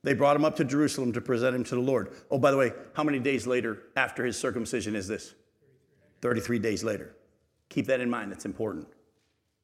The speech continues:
"When the time came, thirty-three days later, they brought him from Bethlehem to Jerusalem to present him to the Lord, as it is written in the law of the Lord.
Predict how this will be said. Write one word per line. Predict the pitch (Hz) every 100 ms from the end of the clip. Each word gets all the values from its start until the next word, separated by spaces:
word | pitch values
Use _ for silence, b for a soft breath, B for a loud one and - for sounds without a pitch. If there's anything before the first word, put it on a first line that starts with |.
| _ _ _ _
"When | -
the | 120
time | 165 175 -
came, | 190 151 120 135
thirty-three | 143 139 143 165
days | 170 160
later, | 170 139
they | 120 127
brought | 139 143
him | 151
from | 139 143
Bethlehem | 131 156 156 156 156
to | 147
Jerusalem | 135 147 139 - 113 135 B B
to | - 120
present | 131 127 156
him | 160 147
to | 151
the | 135
Lord, | 147 135 120 - - - _ _ _ _ _ -
as | 143
it | 139
is | 117
written | 143 139
in |
the | 131
law | 131 131
of | 123
the |
Lord. | 139 165 131 -